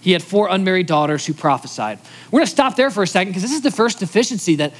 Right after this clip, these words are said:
that Paul didn't have, but we do have. If you wanna live in God's kingdom and enjoy all that God has for you, we have to embrace kingdom relationships. Most of us have a deficiency of healthy, good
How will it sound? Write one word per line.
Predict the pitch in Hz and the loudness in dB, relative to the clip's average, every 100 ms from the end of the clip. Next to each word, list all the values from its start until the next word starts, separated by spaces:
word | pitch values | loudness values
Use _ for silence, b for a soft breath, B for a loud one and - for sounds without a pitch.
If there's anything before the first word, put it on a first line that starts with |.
| B | B
that | - 160 | -4 -4
Paul | - 233 269 277 | 0 2 2 2
didn't | 202 254 214 | 0 -2 -2
have, | 175 180 165 | 0 -2 -2
but | 175 | -4
we | 190 190 | -2 0
do | 185 180 | 0 0
have. | 135 95 - - - B B B B B - | 0 -2 -8 -20 -20 B B B B B -2
If | 208 | 2
you | 233 | 4
wanna | 262 330 | 4 2
live | 294 262 | 2 2
in | 302 | 2
God's | 254 233 220 | 0 0 -2
kingdom | - 254 277 262 | -2 2 4 2
and | 226 | 2
enjoy | 190 151 - 240 262 262 | 0 -2 -2 0 2 2
all | 214 240 | 2 0
that | 226 208 | 0 0
God | 208 | 0
has | 185 202 214 - | 0 0 -2 -4
for | 165 | -2
you, | 151 147 147 B B B - | 2 2 0 B B B 2
we | 226 220 | 4 4
have | 196 247 254 | 2 0 -4
to | - 240 | -2 0
embrace | 233 190 180 196 185 - | 2 2 2 0 -2 -8
kingdom | - - 254 277 285 277 277 - - | -10 0 2 2 2 0 -2 -6 -8
relationships. | 175 175 180 165 151 135 92 - - - - - - B B B B | 0 2 2 0 -6 -6 -8 -12 -18 -20 -20 -20 -20 B B B B
Most | 185 226 330 - | 2 4 4 2
of | 254 | 2
us | 262 | 2
have | 190 247 220 | 2 0 0
a | |
deficiency | 180 175 - 254 - 214 262 | -2 -4 0 -2 0 0 2
of | 208 | 2
healthy, | 147 220 214 233 220 | 2 0 2 0 -2
good | 156 196 202 202 | 0 0 2 -2